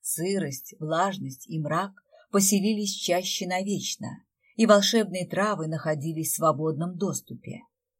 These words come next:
Русские всегда праздновали Новый год на широкую ногу, но в этом году не было веселья.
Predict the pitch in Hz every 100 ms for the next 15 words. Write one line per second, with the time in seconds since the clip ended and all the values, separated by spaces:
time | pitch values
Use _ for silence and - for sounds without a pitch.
0 | _ _ _ _ _ _ _ 269 294 -
1 | 262 240 277 247 269 196 190 165 151 160
2 | 160 160 160 156 147 160 190 180 165 165
3 | 165 165 190 185 165 156 - - _ _
4 | _ _ 196 233 311 285 156 151 143 131
5 | 127 - _ 214 254 - 147 143 143 -
6 | 151 117 117